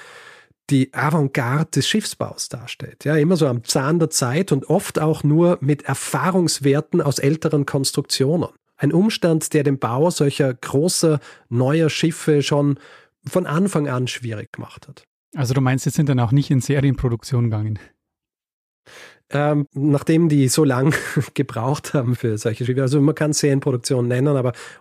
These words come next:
Speaker 1: oft waren die zu individuell, vor allem diese großen Schiffe, dass man sagen könnte, das ist eine Serienproduktion.
Speaker 2: Mm, ja.
Speaker 1: Ja. So war, <laughs> haben ja auch viel Holz gebraucht.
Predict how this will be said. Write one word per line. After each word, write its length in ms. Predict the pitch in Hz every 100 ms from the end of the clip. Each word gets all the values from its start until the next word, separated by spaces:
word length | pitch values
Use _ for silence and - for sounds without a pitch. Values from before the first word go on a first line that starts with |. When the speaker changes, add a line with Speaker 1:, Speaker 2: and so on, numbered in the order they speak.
| _ _
Speaker 1:
oft 220 | - 139 -
waren 260 | 110 135 139
die 100 | 127
zu 240 | - 160
individuell, 680 | 147 143 139 127 120 113 131
vor 160 | 120 101
allem 180 | 120
diese 160 | 120 117
großen 420 | - 113 131 123
Schiffe, 300 | 117 113 -
dass 160 | 107 107
man 80 | 113
sagen 240 | 104 107
könnte, 240 | 117 -
das 80 | -
ist 180 | 110 -
eine 60 | 117
Serienproduktion. 1040 | - 127 120 110 - - - - 123 123
Speaker 2:
Mm, 40 |
ja. 220 | 113 113 117
Speaker 1:
Ja. 140 | 110 117 _ _ _ _ _ _ - - -
So 160 | - 113
war, 180 | 123 120 - 151
<laughs> 160 | -
haben 180 | - -
ja 80 | 127
auch 120 | 117
viel 220 | - 117
Holz 260 | 127 139 -
gebraucht. 480 | 127 - 117 120